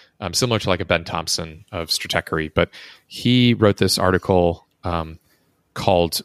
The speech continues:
uh, was it How Figma Wins or Why Figma Wins, all about the Figma product, and really gets into its, how, how has Figma so,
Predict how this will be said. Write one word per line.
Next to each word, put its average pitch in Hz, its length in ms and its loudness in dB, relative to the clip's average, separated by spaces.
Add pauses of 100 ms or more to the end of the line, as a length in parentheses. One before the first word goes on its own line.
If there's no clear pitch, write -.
(760)
uh, 110 320 -8
was 101 200 -2
it 95 60 -8
How 107 280 0
Figma 107 500 2
Wins 101 580 -2 (360)
or 90 180 -2
Why 90 300 4
Figma 113 680 0
Wins, 127 560 -2 (380)
all 98 160 4
about 92 280 4
the 92 80 -4
Figma 98 400 0
product, - 540 0 (340)
and 85 600 -6 (520)
really 175 300 6
gets 131 300 2
into 98 680 0
its, - 580 -2 (1500)
how, 135 520 2 (280)
how 135 300 2
has 117 280 0
Figma 95 360 -2
so, 95 640 0